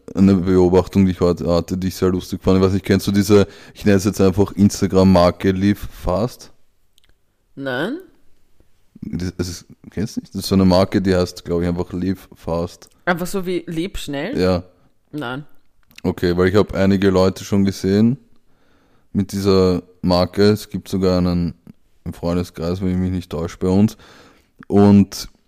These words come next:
Speaker 2: Ich hab
Speaker 1: ich
Speaker 2: das Gefühl, ich weiß, wer.
Speaker 1: Ja, ich glaub auch.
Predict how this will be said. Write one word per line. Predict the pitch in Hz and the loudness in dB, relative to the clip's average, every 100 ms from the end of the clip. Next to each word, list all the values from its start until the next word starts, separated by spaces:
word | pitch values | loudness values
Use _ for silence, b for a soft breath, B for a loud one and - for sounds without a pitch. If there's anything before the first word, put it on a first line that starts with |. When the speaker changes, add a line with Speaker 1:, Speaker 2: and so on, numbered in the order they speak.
| _ _ _ _ _ _ - | _ _ _ _ _ _ -14
Speaker 2:
Ich | 165 175 | -6 -2
hab | |
Speaker 1:
ich | - | -2
Speaker 2:
das | 160 | -4
Gefühl, | - 185 165 | -8 -8 -6
ich | 165 - | -6 -6
weiß, | 120 139 139 131 | -6 -6 -8 -10
wer. | 123 127 147 | -8 -8 -6
Speaker 1:
Ja, | - 101 104 | 0 4 6
ich | 95 - | 4 -2
glaub | 87 82 | -4 -4
auch. | 85 | -6